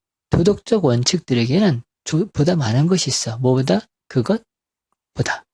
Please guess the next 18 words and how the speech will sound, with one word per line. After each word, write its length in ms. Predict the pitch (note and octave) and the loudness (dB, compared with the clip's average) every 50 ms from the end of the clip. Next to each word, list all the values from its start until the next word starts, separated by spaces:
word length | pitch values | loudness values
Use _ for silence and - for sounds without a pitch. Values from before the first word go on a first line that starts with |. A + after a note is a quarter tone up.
| _ _ _ _ _ _ _ _ _ _ _ _ _ - | _ _ _ _ _ _ _ _ _ _ _ _ _ -2
그럼 140 | - A#3+ | 0 2
이제 140 | A3+ F#3 D3+ | 4 4 2
대시 360 | C#3 - - D3 D3+ - B3 | 0 0 0 0 2 2 2
가리키는 460 | A#3 A3 G3+ F#3 E3 - - E3 D#3 C#3+ | 2 2 2 0 0 0 -2 0 0 2
게 80 | C#3+ | 0
뭔지 500 | B2+ A#2 A#2+ A#2 A#2 A2+ A2 A#2 A2+ A2+ | 0 -2 -2 -4 -4 -4 -4 -2 -2 -2
있고 460 | A2 A2 _ - - A#2 A2+ B2+ E3+ | -2 -4 _ -6 -4 -2 -2 -2 -2
그것보다 400 | D#3 - - F3 E3+ - G3 F#3+ | -4 -2 -2 0 2 2 2 0
더 160 | - - D#3 C3+ | 2 2 0 2
많은 340 | B2 A2 A#2+ C3+ F3 G3 | 2 0 0 0 0 0
것이 220 | G3+ F#3 D#3+ - E3+ | -2 -4 -4 -6 -8
있다는 320 | D#3 - D3+ C#3 B2+ B2 | -8 -6 -6 -6 -6 -8
게 80 | C3 C3 | -8 -10
무슨 240 | A#2+ A#2 B2 D3 D#3 | -10 -10 -8 -8 -8
뜻인지를 400 | C#3+ C#3 B2+ A#2+ A#2 A#2 A#2+ B2+ | -8 -10 -14 -14 -14 -14 -14 -14
살펴봐야 440 | - F#3+ E3 F#3 F#3+ E3+ C#3+ A#2+ A#2 | -14 -14 -12 -12 -10 -8 -8 -8 -8
됩니다. 340 | B2 A#2 A#2+ C3+ C#3+ - - - _ _ _ _ _ _ _ _ _ _ _ _ _ _ _ _ _ _ _ _ _ _ _ _ _ _ _ - _ - | -10 -14 -16 -16 -16 -18 -18 -20 _ _ _ _ _ _ _ _ _ _ _ _ _ _ _ _ _ _ _ _ _ _ _ _ _ _ _ -20 _ -16
가봅시다. 600 | - - B2+ A#2+ A#2 - - B2 A#2 B2+ D#3 G#3 | -10 -6 -6 -6 -6 -6 -4 -4 -2 0 0 -2